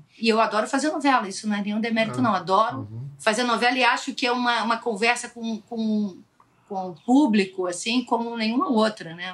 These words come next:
Speaker 1: Você realmente chega, gosto muito. Mas a, a série, ela, ela te proporciona essa, essa mudança, né, de gêneros, assim. É,
Speaker 2: É.
Speaker 1: por exemplo, tem gente que,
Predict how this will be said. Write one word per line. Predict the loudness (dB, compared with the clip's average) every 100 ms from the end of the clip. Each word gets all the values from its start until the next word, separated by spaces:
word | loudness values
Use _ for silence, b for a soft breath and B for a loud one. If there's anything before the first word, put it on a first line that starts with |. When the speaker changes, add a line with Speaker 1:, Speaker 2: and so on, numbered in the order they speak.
| -12
Speaker 1:
Você | -12 -10 -6
realmente | -4 -4 -6 -6 -4
chega, | -4 -2 0 0 -4 -6 b b _
gosto | 0 2 4 4
muito. | 4 4 -2 _ B B B _ 2
Mas | 4 4 2
a, | 0 0 0 2 4 4
a |
série, | 2 0 0 2 4
ela, | 4 2 0
ela | -2 -2
te | -4 -6
proporciona | -6 -4 -4 -2 2 2 4 2
essa, | 2 0 0 0 -4 _ _ _ _ _ -16 -4
essa | -2 -2 0 2 2 2 0 -6 -6
mudança, | -2 0 2 2 2 -2 -8 -12 -16 _ -16
né, | -12 -8
de | -6 -4
gêneros, | -2 -2 -2 -4 -6 -10
assim. | -10 -10 -10 B B B
É, | 0
Speaker 2:
É. | 0 0
Speaker 1:
por | -4
exemplo, | -2 -2
tem | -2 -2
gente | 0 -2
que, | 0 -2 -4